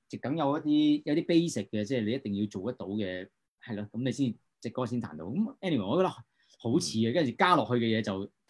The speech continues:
Speaker 1: 任你咧，任你嚟，你每次亦都可以轉變，亦都可以 fine tune，and 永遠都冇 perfection。
Speaker 2: 特別咯，所以呢樣嘢又係可以，即係叫做喺音樂上邊嘅另外一個延伸啊，變咗係又係另-，另外一樣去鍛鍊自己嘅 skill set，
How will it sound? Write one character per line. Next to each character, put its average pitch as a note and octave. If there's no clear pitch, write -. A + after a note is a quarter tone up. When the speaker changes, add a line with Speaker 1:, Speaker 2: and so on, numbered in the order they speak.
Speaker 1:
任 A2
你 G#2
咧， A#2
任 G#2+
你 G#2+
嚟， E2
你 A#2
每 B2
次 B2
亦 A2
都 C3+
可 A2+
以 A2
轉 G2
變， E2+
亦 G2+
都 B2
可 G#2
以 G2+
fine G#2
tune，and G2
永 G#2
遠 A2
都 C3
冇 G2
perfection。 -
Speaker 2:
特 F#2+
別 -
咯， D#2
所 C3
以 D3+
呢 C#3
樣 B2+
嘢 F#2+
又 F#2+
係 F2
可 F2+
以， F#2
即 C#3
係 G#2
叫 F#2+
做 A2
喺 B2+
音 B2+
樂 F2
上 F2
邊 F2+
嘅 F#2+
另 F2
外 E2
一 -
個 E2+
延 F2+
伸 G#2
啊， F2
變 F2
咗 G2+
係 F2
又 E2
係 D#2
另-， D#2+
另 E2+
外 E2
一 G#2+
樣 D#2
去 F#2+
鍛 F#2+
鍊 F2
自 F2
己 -
嘅 E2
skill G2+
set， G2